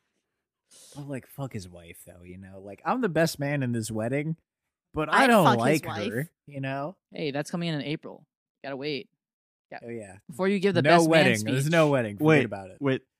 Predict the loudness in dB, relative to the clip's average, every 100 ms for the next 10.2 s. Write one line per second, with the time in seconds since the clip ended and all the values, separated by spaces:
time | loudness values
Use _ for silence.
0 | -2 -2 0 2 2 2 0 0 0 0
1 | -2 -2 -2 -4 -6 -4 -4 -4 -6 -10
2 | -10 -10 -8 -8 -10 -12 -16 -18 _ -12
3 | -10 -10 -10 -8 -4 -4 -6 -12 -18 -16
4 | -8 -6 -4 -6 -4 -4 -4 -8 -10 -12
5 | _ -6 -6 -4 -4 -4 -4 -4 -2 2
6 | 2 2 -6 -12 -18 -20 _ _ _ _
7 | _ _ _ -12 -8 -4 0 2 4 4
8 | 2 2 0 -2 0 0 -2 -8 -8 -4
9 | -2 0 -2 -4 -4 -2 -2 0 -2 -2
10 | -6 -16